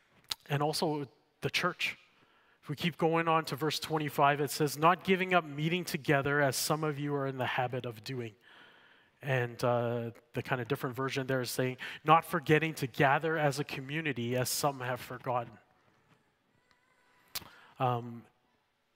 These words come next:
it's interesting to me that, that when the Bible was written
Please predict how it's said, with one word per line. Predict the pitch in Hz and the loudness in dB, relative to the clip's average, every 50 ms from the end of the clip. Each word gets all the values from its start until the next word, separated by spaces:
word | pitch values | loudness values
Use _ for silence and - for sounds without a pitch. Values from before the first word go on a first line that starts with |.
| _ _ _ _ _ _ _ _ _ _ _ _ _ _ _ _ _ - - - - | _ _ _ _ _ _ _ _ _ _ _ _ _ _ _ _ _ -20 -12 -8 -6
it's | 160 - 196 | -2 0 0
interesting | 196 - 214 190 - 185 170 | 0 2 0 0 2 2 2
to | 156 143 | 2 2
me | 143 143 143 139 | 2 2 4 6
that, | 139 135 127 123 - - - - - - - - _ - | 6 6 4 4 0 -6 -16 -18 -18 -20 -20 -10 _ 2
that | 156 135 123 - - - _ - - _ _ _ _ _ _ _ _ _ _ _ _ _ _ _ _ - _ _ | 2 2 2 0 -8 -20 _ -20 -20 _ _ _ _ _ _ _ _ _ _ _ _ _ _ _ _ -20 _ _
when | - 139 143 147 139 | -2 0 0 0 0
the | 127 | 2
Bible | 113 139 131 160 190 190 175 151 | 6 8 8 8 8 6 2 -4
was | 139 120 - | -4 -6 -6
written | 127 139 139 120 - | -4 -4 -4 -6 -8